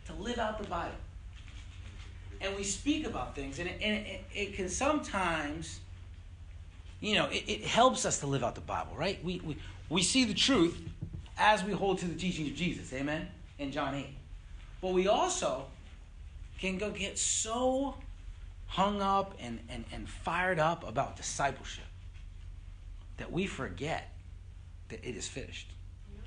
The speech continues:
We focus more on discipleship than the gospel.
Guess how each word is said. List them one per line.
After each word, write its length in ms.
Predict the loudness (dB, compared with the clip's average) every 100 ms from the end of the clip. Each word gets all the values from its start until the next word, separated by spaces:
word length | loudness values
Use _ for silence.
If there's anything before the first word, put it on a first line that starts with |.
| -10 -10 -10 -10 -10 -10 -10 -10 -10 -10 -10 -10 -10 -12 -12 -12 -12 -12 -6 4
We 160 | 6
focus 440 | 8 8 8 6 4
more 220 | 6 8
on 340 | 8 6 0 -4
discipleship 960 | -4 -4 2 4 4 2 0 0 -2 -4 -10 -12 -12 -12 -10 -12 -10 -10 -10 -10 -6
than 160 | -4 -2
the 80 | -2
gospel. 480 | -2 -2 -6 -10